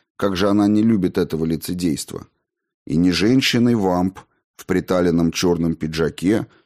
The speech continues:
высоких черных ботфортах и коротеньких шортах.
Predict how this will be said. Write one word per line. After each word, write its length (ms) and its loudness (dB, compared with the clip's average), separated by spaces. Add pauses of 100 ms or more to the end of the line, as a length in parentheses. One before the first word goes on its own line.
высоких 600 -2
черных 460 0
ботфортах 760 -4
и 100 -4
коротеньких 720 -2
шортах. 640 -4